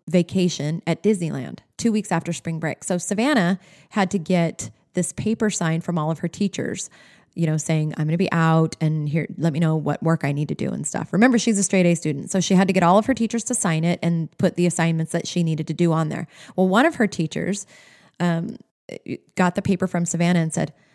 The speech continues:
"Boy, your parents just do what they want, don't they?" <laughs> Bobby was, uh, it, it affected Bobby so much. He talked about it on a training call of ours because, yes, we do <laughs> what we want.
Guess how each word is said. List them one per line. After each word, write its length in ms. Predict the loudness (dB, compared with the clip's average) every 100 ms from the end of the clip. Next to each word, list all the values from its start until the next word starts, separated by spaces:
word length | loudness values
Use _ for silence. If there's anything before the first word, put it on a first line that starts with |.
| _ _ 0
"Boy, 200 | 4 6
your 200 | 4 2
parents 400 | 4 4 4 0
just 400 | -4 -4 -8 2
do 140 | 4
what 140 | 4 0
they 120 | 0
want, 280 | 2 0 2
don't 220 | 0 0
they?" 240 | -4 -6 -10 _ _ _ _
<laughs> 120 | -4 -4 -8 -20 _ _ _ -6 -6 -18 -16 -16 -6 -2
Bobby 320 | 0 2 2
was, 300 | 2 0 -4 -18 -20 -16 -12 -6
uh, 100 | -6 -6 -12 -12 -14 -20 0
it, 180 | 2 6
it 100 | 6
affected 460 | 6 2 0 0 2
Bobby 240 | 2 2
so 200 | 2 2
much. 180 | 2 0
He 60 |
talked 280 | 0 2 2
about 160 | 2 4
it 80 | 4
on 120 | 2
a 40 |
training 360 | -2 0 0 0
call 420 | -2 -4 -4 -6 -2
of 180 | -2
ours 440 | 0 -4 -4 -8 -12 -6
because, 520 | 0 2 2 -2 -10 _ _ _ _ _ -20 -4
yes, 600 | 2 4 4 2 -2 -4 -4
we 240 | 2 2
do 320 | 6 10 10
<laughs> 0 |
what 140 | 10 8
we 120 | 4
want. 600 | 2 -2 -2 -6 -12